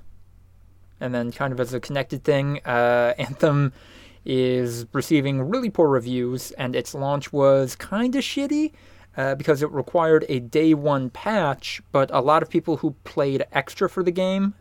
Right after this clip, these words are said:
uh, s-, were able to play it early, uh, many of whom have already completed its story content, but they essentially paid more money to play a worse version of the game.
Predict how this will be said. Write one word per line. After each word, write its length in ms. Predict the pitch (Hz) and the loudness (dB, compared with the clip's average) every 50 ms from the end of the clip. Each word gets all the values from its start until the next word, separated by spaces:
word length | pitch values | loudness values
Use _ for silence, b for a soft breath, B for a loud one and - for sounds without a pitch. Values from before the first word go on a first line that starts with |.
| _ - - | _ -8 -6
uh, 260 | 123 120 123 120 120 | -4 -2 -2 -2 -2
s-, 160 | 123 - - 175 - | -2 -4 -6 -10 -10
were 240 | 151 123 135 135 135 | -4 0 0 0 2
able 200 | - 147 143 143 | 2 0 -2 -2
to 80 | 131 135 | -2 -6
play 240 | - - - 143 127 | -2 0 2 2 2
it 100 | 120 - - - | 2 -2 -4 0
early, 640 | 190 196 202 196 185 165 143 127 123 123 120 117 - b b b b b b b b b b b b - | 2 4 4 4 4 2 0 0 0 -2 -2 -4 -6 b b b b b b b b b b b b -8
uh, 600 | 135 120 117 113 113 120 123 - - - - 127 131 | -6 -4 -4 -2 -4 -4 -6 -8 -8 -6 -6 -6 -6
many 440 | 151 135 127 135 160 208 233 220 190 | -6 -4 -2 0 2 2 2 4 2
of 100 | 151 - | 2 0
whom 300 | - 143 143 139 135 123 | 0 -4 -2 -2 -2 0
have 180 | 131 135 127 143 | 0 0 2 4
already 220 | 143 143 143 135 | 2 2 2 0
completed 380 | - 143 127 143 139 139 127 123 | -4 -6 -4 -2 0 0 0 0
its 160 | 123 117 - | 0 -4 -6
story 360 | - - 190 185 175 156 143 | -4 0 2 2 2 2 0
content, 800 | 123 - 143 131 127 123 131 - 135 127 120 120 117 - - - b b b b b b b b b b b b b - - - _ - | -2 -2 -2 -2 -2 -2 -2 -2 -2 -2 -2 -4 -6 -8 -12 -18 b b b b b b b b b b b b b -20 -20 -20 _ -4
but 340 | 147 139 127 123 123 123 - _ - 139 123 135 - - | 0 2 2 2 2 0 -4 _ -12 -12 -12 -12 -12 -2
they 320 | 131 147 151 151 151 151 | 4 4 6 6 6 4
essentially 640 | 160 147 131 - - 170 156 143 - 156 147 135 123 | 2 -2 -2 0 0 0 0 0 -2 -4 -6 -6 -6
paid 320 | - - 147 147 135 127 123 | -6 -4 -2 -2 -2 -2 -2
more 340 | 127 127 135 147 147 139 139 | -2 0 2 4 4 4 4
money 500 | 135 135 131 131 131 131 131 127 127 120 | 2 2 2 2 2 0 0 0 -2 -2
to 120 | - 135 | -4 -8
play 560 | - - - - 143 139 131 135 131 131 131 - | -10 -8 -4 -2 0 2 2 2 2 0 0 0
a 140 | 131 120 | -2 -2
worse 500 | 117 110 113 120 127 135 135 127 - - | -2 -2 -2 0 2 4 4 2 0 -4
version 460 | - 120 123 127 123 117 110 120 117 117 | -8 -4 0 0 0 0 -2 -2 -6 -6
of 140 | 110 - | -6 -6
the 80 | - 107 | -8 -8
game. 360 | 95 110 101 - - 85 - | -6 -6 -6 -6 -8 -18 -20